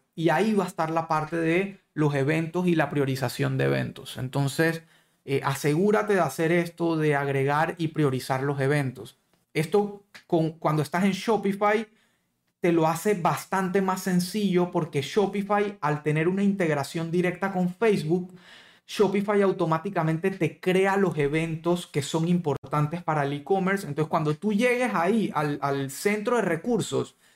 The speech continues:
tú vas a ver que los eventos ya están creados y probablemente estén en la prioridad necesaria.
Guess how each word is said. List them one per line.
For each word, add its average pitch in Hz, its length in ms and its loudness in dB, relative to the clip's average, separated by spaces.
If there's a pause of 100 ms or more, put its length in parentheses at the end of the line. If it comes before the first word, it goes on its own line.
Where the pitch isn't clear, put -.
(220)
tú 180 140 4
vas 180 140 2
a 190 60 2
ver 185 200 2
que 196 80 0
los 180 120 2
eventos 160 460 0
ya 196 160 2
están 220 300 -2
creados 214 680 0
y 202 140 2
probablemente 240 800 2
estén 214 360 0
en 233 140 2
la 196 180 0
prioridad 160 760 0
necesaria. 165 800 -2